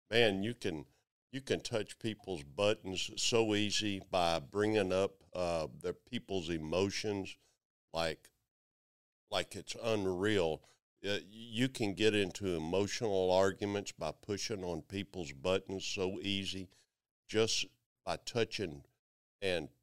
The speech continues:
and saying certain things during an argument, and boy, people will fly off the handle. Like, for instance, you can bring up with people that are emotional about certain issues.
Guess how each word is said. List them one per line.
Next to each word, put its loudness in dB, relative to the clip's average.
and -8
saying 2
certain 2
things 0
during 2
an 2
argument, 0
and -6
boy, 6
people -4
will -2
fly 2
off 2
the -2
handle. -2
Like, 2
for 0
instance, 0
you -4
can -4
bring 2
up 4
with 0
people -2
that 6
are 4
emotional 4
about 0
certain -2
issues. -4